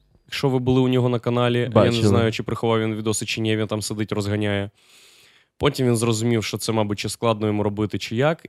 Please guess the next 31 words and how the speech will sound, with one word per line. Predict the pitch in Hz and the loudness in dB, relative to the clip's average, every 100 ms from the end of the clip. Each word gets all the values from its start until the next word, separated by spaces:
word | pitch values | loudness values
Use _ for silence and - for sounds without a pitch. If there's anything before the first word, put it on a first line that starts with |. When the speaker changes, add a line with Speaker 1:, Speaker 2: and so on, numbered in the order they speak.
| - | -8
Speaker 1:
І | 120 120 117 110 107 _ _ | -4 -2 0 -2 -4 _ _
в-, | - 110 - | -20 -16 -6
е, | 113 107 104 | -2 0 0
зателефонував | 104 107 123 113 120 120 113 | -2 -4 -6 -4 -2 0 2
мені | 113 110 107 | 0 0 2
одного | 104 110 107 | 0 0 2
разу, | 107 107 101 101 101 - _ _ _ _ - | 2 2 2 0 0 -4 _ _ _ _ -8
е, | 104 101 | -2 0
я | 101 | 0
був | 107 104 | -2 -2
в | 104 | 2
Мінську, | 131 180 - 190 180 _ _ _ | 2 2 0 0 0 _ _ _
і | 117 | -6
це | - 139 | 0 0
був | 123 | 0
карантин, | 104 113 110 107 156 180 | 0 2 2 0 0 0
і | - | 0
ніхто | 120 117 131 | 0 0 0
ніде, | 120 110 113 104 | 2 4 4 4
ніде | 113 110 | 0 2
не | 107 | 2
виступав, | 104 - 127 170 175 - | 0 -4 -2 0 0 0
і | |
нічого | 120 117 117 113 113 | 0 0 0 0 -2
було | 107 110 | 0 2
робити. | 127 170 180 | 2 2 0
Він | 120 | -2
каже: | 120 104 | -2 -2
«Давай | 117 139 | 0 0
зробимо | 117 104 101 | 0 -2 -2
подкаст, | 110 - 175 - | -2 0 0 0